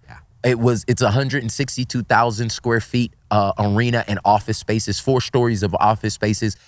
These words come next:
Speaker 2: And it came with a hundred, uh, I mean, a nine hundred and seventy-five car covered parking garage. And we bought the entire thing for ten point five million. We took the loan out in August and we paid it off in, in seven months.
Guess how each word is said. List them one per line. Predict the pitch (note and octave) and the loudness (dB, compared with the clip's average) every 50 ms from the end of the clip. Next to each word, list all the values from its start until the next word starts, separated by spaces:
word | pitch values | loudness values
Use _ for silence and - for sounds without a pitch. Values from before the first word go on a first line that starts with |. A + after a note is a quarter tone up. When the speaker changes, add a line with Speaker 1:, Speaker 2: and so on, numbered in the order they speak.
| _ _ - | _ _ -2
Speaker 2:
And | C3 C3+ C#3 | 0 0 0
it | D3+ - | 0 -2
came | - B2 B2 A#2 A#2 A2+ | -2 -2 -2 0 0 0
with | A2+ G#2 - | -2 -2 0
a | G#2+ G2 G2+ | -2 -2 0
hundred, | G2+ A#2+ B2 B2 A2 G#2 B2+ B2 - _ _ _ - | 0 -2 -2 -2 -2 -2 -2 -2 -4 _ _ _ 2
uh, | B2+ B2+ | 2 4
I | G2+ | 4
mean, | A2+ A#2 A2+ G#2+ G2 - | 2 0 -2 -4 -4 -2
a | - G#2+ | -2 0
nine | G2 G2 A2+ A#2 C3 C3+ | 0 2 2 2 2 2
hundred | B2+ C3 C3 A#2+ G2 A2+ - - | 0 -2 -2 -4 -6 -6 -6 -4
and | A2 F#2 | -4 -4
seventy-five | - - B2+ A#2 A#2 A#2+ A#2+ A2+ - - - G2+ G2+ G2+ G2 G2 F#2+ - - - - - | -4 -2 -2 0 0 0 -2 -2 0 2 2 4 4 4 4 2 -2 -6 -10 -16 -12 -4
car | - - B2 A2 F#2 F#2+ F#2 - _ _ _ _ - | 0 2 4 4 2 0 -4 -8 _ _ _ _ -4
covered | - - C3+ - A2+ G#2 F2+ | 0 2 2 2 0 -2 0
parking | - - A2+ A2 - - F2 E2+ | 2 2 2 2 2 -2 -6 -4
garage. | D#2+ C#2 C2+ B1+ - - - - _ _ _ - | -4 -6 -8 -10 -14 -18 -20 -20 _ _ _ -4
And | - A#2+ | 0 0
we | A#2+ B2+ | 2 2
bought | C3 A2+ A2+ A2 A2 - | 4 4 2 2 2 0
the | A#2 A2 G#2 | -2 -2 -2
entire | G2+ F#2+ - - A2 B2 A#2+ A2 G#2+ | -2 -2 2 2 2 4 2 0 -2
thing | - - A2+ G#2+ G#2 F#2+ F#2+ - _ _ _ _ | -2 -2 0 0 0 0 -4 -6 _ _ _ _
for | - - A2+ A2 G2 F#2 | -4 0 2 2 2 0
ten | - - - B2 A2 | 0 0 0 0 2
point | - - A2 G2+ | 2 -2 -2 0
five | - A2+ A2 G#2+ | 2 4 4 4
million. | G2+ G2+ G#2 G2+ G2 G2 F#2+ F#2 F2+ _ _ _ _ - | 4 2 0 0 0 0 -2 -2 -4 _ _ _ _ -6
We | - F#2+ A2 | -2 -2 -2
took | F#2+ - - C3 - - | 0 0 0 -2 0 0
the | A#2 | 0
loan | G#2+ A2 A2+ A2+ A2+ A2 | 2 4 4 4 4 2
out | A2 G#2+ G#2+ - | 2 0 0 0
in | - G#2 G2+ - | -2 -4 0 2
August | A2 A2 A2 A2 G#2+ G#2 G2+ G#2 - - - - | 4 4 4 4 2 0 -2 -2 -4 -8 -8 -4
and | - A2+ G2+ | -2 0 2
we | G#2+ G#2 | 2 0
paid | F2 - G#2+ A2+ G#2+ G#2 | 2 2 2 2 2 2
it | G#2 E2+ | 2 2
off | F#2 G2 F#2 F2 - - - - | 4 2 2 0 -4 -10 -12 -4
in, | - G#2+ G#2 G2+ G2 G2 F#2 F2 - - | 0 0 2 2 2 0 0 -2 -2 0
in | G#2+ G2+ F#2+ | 2 2 2
seven | - - G2 F#2 F2 F2 | 4 2 2 2 2 0
months. | E2+ - - - - - | -2 -2 -6 -8 -16 -20